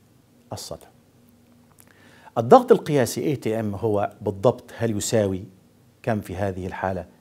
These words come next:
بالتأكيد هيساوي واحد إيه تي إم. هنا أيضا بن-،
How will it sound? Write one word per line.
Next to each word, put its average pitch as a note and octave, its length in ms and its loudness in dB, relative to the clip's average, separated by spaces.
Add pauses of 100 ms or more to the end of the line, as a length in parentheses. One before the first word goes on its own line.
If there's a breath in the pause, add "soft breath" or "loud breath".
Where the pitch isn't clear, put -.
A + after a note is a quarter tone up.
بالتأكيد F2+ 560 -10 (180)
هيساوي F2 340 -10
واحد F2 340 -12
إيه E2+ 80 -16
تي - 180 -18
إم. - 60 -20 (1700 soft breath)
هنا C4 320 6
أيضا E3+ 380 4 (600)
بن-، B2+ 220 -2